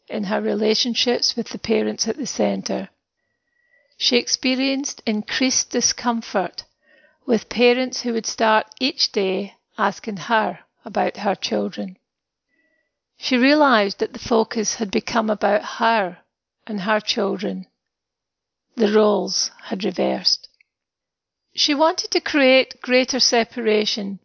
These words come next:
between her home and work. She wanted to be able to leave her children at home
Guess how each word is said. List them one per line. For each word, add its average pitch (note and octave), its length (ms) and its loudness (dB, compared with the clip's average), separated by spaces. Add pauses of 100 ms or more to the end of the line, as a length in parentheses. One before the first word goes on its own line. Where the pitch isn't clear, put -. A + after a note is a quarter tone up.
between A3 380 0
her G#3 240 2
home A#3+ 520 4 (280)
and A3 180 0
work. G#3 420 0 (1200)
She - 200 0
wanted B3 460 2
to B3 100 -4
be B3 100 -2
able A#3 340 4
to A#3+ 160 -2
leave A#3 340 4
her A#3 100 -2
children A3+ 480 2
at C4 160 -2
home G#3+ 560 2